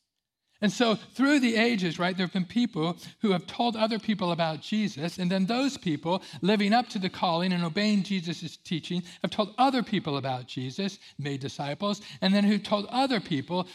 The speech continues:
so that if you know about Jesus today, it's because people have lived up to this calling. The second reason why we should bother telling people about Jesus is because Jesus has called us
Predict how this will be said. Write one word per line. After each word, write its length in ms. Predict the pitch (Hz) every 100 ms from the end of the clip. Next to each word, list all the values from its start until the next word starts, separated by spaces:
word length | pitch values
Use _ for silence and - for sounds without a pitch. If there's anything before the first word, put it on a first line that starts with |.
| -
so 140 | 240
that 120 | 214
if 120 | 202
you 340 | 196 185 277 311
know 220 | 285 254
about 320 | 202 208 190
Jesus 580 | 151 226 254 170 135 -
today, 600 | 135 117 104 131 170 185 - 156
it's 180 | 190 175
because 380 | 185 170 180 -
people 680 | - 254 240 - 131 151 156 - - _
have 260 | 156 143 - _ -
lived 380 | 160 180 175
up 260 | 156 151 -
to 140 | -
this 360 | 120 127 117 -
calling. 540 | - - 185 190 127 87 _ _ _ _ _ _ _ _
The 60 | -
second 400 | - 226 220 165
reason 320 | 165 156 143
why 120 | 143
we 140 | 139 143
should 320 | - 135 117 _ _
bother 540 | 131 160 160 170 147 120
telling 360 | - 160 127
people 220 | 113 147
about 240 | 120 120 113
Jesus 540 | - 190 190 123 113
is 120 | 131
because 440 | - 127 - 127 - _ _
Jesus 380 | - 139 123 117
has 120 | 123
called 460 | - - 190 202 180
us 220 | 110 -